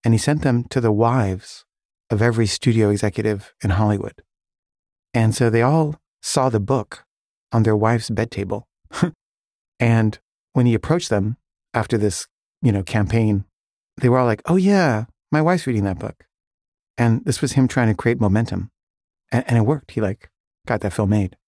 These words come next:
And, you know, like, it's like there's a wave that's pushing you already. And you should ride it because you can't fight it.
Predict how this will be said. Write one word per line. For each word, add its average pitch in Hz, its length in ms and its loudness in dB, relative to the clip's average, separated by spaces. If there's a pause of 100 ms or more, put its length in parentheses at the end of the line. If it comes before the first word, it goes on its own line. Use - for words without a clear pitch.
(840)
And, 107 400 0 (840)
you 135 80 4
know, 123 120 4
like, 117 320 -2 (560)
it's - 80 -10
like 127 100 0
there's 123 160 0
a 117 80 2
wave 107 460 0
that's - 120 -8
pushing 113 340 -2
you 107 120 2
already. 104 500 0 (680)
And 107 340 0 (720)
you 123 80 0
should 117 160 0
ride 113 260 2
it - 220 -8
because 107 500 -4 (220)
you 117 80 -2
can't 127 380 -2
fight 113 240 -2
it. 107 260 -4